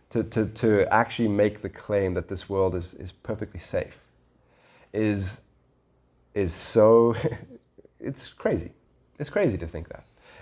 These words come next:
And yet, this is what Jesus Christ will teach on many, many occasions. He will have this thread running through his, th-, through his teaching of, "Don't worry. Don't worry. You know, don't have to fear. Go out into the world. I'm sending you out like,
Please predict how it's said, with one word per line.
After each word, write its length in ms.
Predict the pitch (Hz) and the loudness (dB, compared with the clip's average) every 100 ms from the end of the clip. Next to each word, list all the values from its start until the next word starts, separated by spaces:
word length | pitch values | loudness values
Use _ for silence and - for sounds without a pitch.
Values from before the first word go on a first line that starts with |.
| - | -2
And 100 | 104 | 6
yet, 300 | 120 135 120 | 8 8 4
this 160 | 113 | -2
is 120 | 123 | 0
what 160 | 110 104 | 0 0
Jesus 280 | 104 95 92 | -2 -8 -8
Christ 320 | - 90 85 | -6 -6 -6
will 80 | 104 | -10
teach 400 | - 160 - - | -8 -8 -10 -12
on 300 | 95 90 92 | -8 -4 -2
many, 240 | 95 101 107 | 2 2 2
many 300 | 98 98 90 | 2 0 0
occasions. 500 | - 95 90 80 - | -4 -6 -4 -6 -8
He 240 | 98 95 | -6 -4
will 260 | 87 90 85 | -2 -2 -2
have 340 | 87 92 92 | 0 -2 -2
this 140 | 92 - | -6 -8
thread 280 | - 87 | -4 -2
running 260 | 82 87 85 | 0 0 0
through 200 | 82 85 | -4 -8
his, 140 | 85 - _ _ | -8 -12 _ _
th-, 140 | 85 - - - - | -16 -16 -20 -20 -16
through 140 | 98 | -10
his 260 | 92 85 - - - - - - _ | -6 -8 -10 -18 -20 -20 -20 -20 _
teaching 480 | - 180 - 107 104 | -2 0 4 6 6
of, 260 | 104 95 - _ _ _ _ - | 2 -2 -12 _ _ _ _ -4
"Don't 220 | 104 156 | 0 2
worry. 300 | 190 - 82 _ _ _ _ _ _ _ _ _ _ - | 2 -2 -10 _ _ _ _ _ _ _ _ _ _ -12
Don't 100 | 160 | -8
worry. 280 | 147 - 95 _ _ _ _ _ _ _ _ _ - | -6 -8 -10 _ _ _ _ _ _ _ _ _ 0
You 60 | |
know, 100 | 120 | 2
don't 180 | 92 117 | 6 8
have 100 | 143 | 8
to 60 | 143 | 4
fear. 280 | - 156 101 | 4 6 6
Go 260 | 107 139 | 8 8
out 140 | 151 160 | 10 8
into 100 | 156 | 6
the 80 | |
world. 220 | 156 147 117 | 8 8 8
I'm 80 | |
sending 360 | 107 147 147 151 | 4 0 2 2
you 200 | 147 143 | 4 6
out 440 | 139 139 - - | 8 6 2 -8
like, 360 | 110 101 92 - | -2 -2 -2 -10